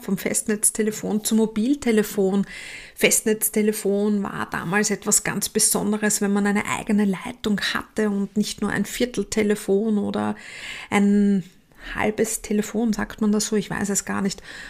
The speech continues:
Auf jeden Fall für viele, für viele der jüngeren Generation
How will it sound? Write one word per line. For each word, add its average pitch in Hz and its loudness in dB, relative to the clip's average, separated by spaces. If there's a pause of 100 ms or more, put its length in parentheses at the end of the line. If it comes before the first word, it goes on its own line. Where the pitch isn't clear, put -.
Auf - 0
jeden 202 8
Fall 202 0
für 196 -4
viele, 220 4 (280)
für - -6
viele 208 4
der 208 4
jüngeren 220 6
Generation 208 4